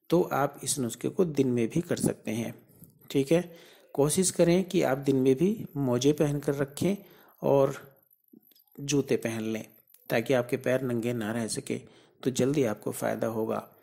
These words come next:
दोस्तों, इस नुस्खे को अपनाकर आप दो से तीन दिन के अंदर अपने पैरों को फिर से बहुत ही खूबसूरत बना सकते हैं और फटी हुई एड़ियों से हमेशा के लिए छुटकारा पा सकते हैं।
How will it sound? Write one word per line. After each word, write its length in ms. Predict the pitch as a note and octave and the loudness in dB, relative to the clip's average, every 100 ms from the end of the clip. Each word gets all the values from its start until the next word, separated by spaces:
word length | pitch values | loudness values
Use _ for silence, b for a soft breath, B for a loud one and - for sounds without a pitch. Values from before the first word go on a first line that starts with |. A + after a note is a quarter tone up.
| B B B B _ | B B B B _
दोस्तों, 400 | D#3 D3+ F3 F3 F3 | 2 4 4 4 4
इस 200 | F#3 F3+ | 0 2
नुस्खे 340 | E3 D3+ D#3+ | 2 2 2
को 140 | D#3 D3+ | 4 2
अपनाकर 520 | D3 C3 B2 D3+ C#3 | 2 0 2 2 2
आप 280 | C3 C3+ C#3+ | 2 -2 0
दो 180 | D#3 E3+ | 2 2
से 160 | - | 0
तीन 300 | D3 - D3+ | -2 0 2
दिन 140 | C3+ B2+ | 2 -2
के 140 | - | -2
अंदर 400 | B2+ A#2+ A#2+ B2+ - - | -2 2 0 -2 -10 -8
अपने 280 | C3 C3 C3+ | -6 -2 -4
पैरों 320 | B2+ B2 C3 C3 | 0 0 2 0
को 200 | D3+ D3+ | 0 -2
फिर 260 | - D3+ C3+ | -2 -2 0
से 280 | - A2+ - - | -2 -2 -6 -4
बहुत 260 | C3+ B2+ | -4 -2
ही 40 | B2+ | -4
खूबसूरत 480 | - B2+ C3 B2 C3 | -2 -4 -2 -4 -2
बना 180 | B2 B2 | -2 0
सकते 300 | C3+ - C#3 | -2 -2 -2
हैं 220 | C#3+ - B B B - | -2 -4 B B B -4
और 180 | B2 B2 | 0 0
फटी 320 | - B2+ B2+ | 0 -2 -2
हुई 180 | C3 B2+ - | -2 -4 -2
एड़ियों 300 | B2+ A#2+ A#2+ | -2 0 -2
से 260 | B2 E3+ G3 B B - - | -2 -2 -4 B B -10 -2
हमेशा 320 | C3+ C#3 B2 | 2 2 0
के 140 | - | 0
लिए 120 | A#2+ D#3+ | -2 -2
छुटकारा 400 | - - G#2 G#2+ | -6 -4 -2 -2
पा 180 | - A#2 | -2 -2
सकते 340 | - - - | -4 -6 -8
हैं। 180 | C3 | -8